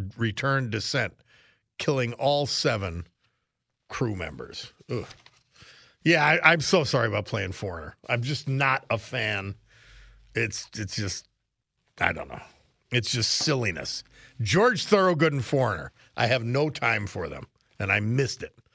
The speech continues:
So I apologize to some of you who were sort of stuck <laughs> Listening to somebody texts in, uh, "Dude Looks Like a Lady" is also a song the Democrats might consider on their <laughs> playlist. Yeah. Another, the Jack Russell Terrier is one of God's finest creations.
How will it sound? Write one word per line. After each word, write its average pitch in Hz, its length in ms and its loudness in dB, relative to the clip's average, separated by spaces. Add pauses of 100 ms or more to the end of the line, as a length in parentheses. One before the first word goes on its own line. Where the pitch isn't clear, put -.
(360)
So - 140 -2
I 98 60 0
apologize 101 720 0
to 90 80 -6
some 98 240 -2
of 85 120 -6
you 92 140 -4
who 90 260 -4 (840)
were - 100 -8
sort 98 240 -4
of - 80 -6
stuck - 460 0 (500)
<laughs> - 640 -8
Listening 147 420 -2
to 113 120 0 (340)
somebody 170 400 2
texts 147 360 2
in, 151 260 2
uh, 135 160 4
"Dude 156 340 2
Looks 165 200 2
Like 160 160 4
a 135 60 4
Lady" 147 380 4
is 131 160 2
also 151 320 2
a 123 60 2
song 127 260 0
the 113 80 0
Democrats 123 540 0
might 120 240 0
consider 113 480 0
on 117 120 0
their 220 140 -2
<laughs> - 20 -2
playlist. - 1120 -2
Yeah. - 340 -2 (1120)
Another, 170 460 4
the 151 120 2
Jack 165 320 4
Russell 190 340 4
Terrier 185 420 4
is 143 100 0
one 160 180 4
of 135 140 0
God's 156 320 4
finest 220 560 4
creations. 127 680 0